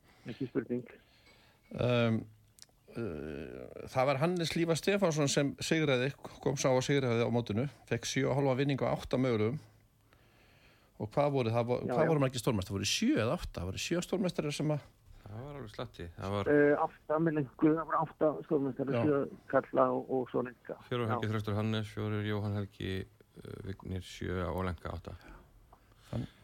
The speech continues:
Speaker 3: En það má líka tala um að, þetta, að Gunnar, hann að fráfarandi gjaldkeri hjá okkur, þið heiðruðu hann?
Speaker 1: Já, hann fékk, eh,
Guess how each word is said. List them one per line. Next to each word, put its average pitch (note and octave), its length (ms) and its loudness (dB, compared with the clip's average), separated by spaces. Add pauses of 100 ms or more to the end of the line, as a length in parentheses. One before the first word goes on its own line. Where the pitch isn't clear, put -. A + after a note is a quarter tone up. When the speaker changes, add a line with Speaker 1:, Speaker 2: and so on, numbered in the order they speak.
Speaker 3:
En - 80 -14
það F#2 80 0
má G#2+ 100 4
líka C3 160 0
tala C#3+ 220 0
um A2+ 80 0
að, G#2+ 240 0
þetta, A2 320 -2 (1120)
að A2 160 -8
Gunnar, C3 300 2
hann G#2+ 120 0
að G2 80 0
fráfarandi A2 320 -2
gjaldkeri G#2+ 300 -2
hjá F#2+ 80 0
okkur, F2+ 180 -6
þið A2 220 0
heiðruðu A#2+ 320 2
hann? G2 220 0 (2000)
Speaker 1:
Já, D3 120 8 (220)
hann D3+ 260 -2
fékk, - 540 -6
eh, B2+ 400 0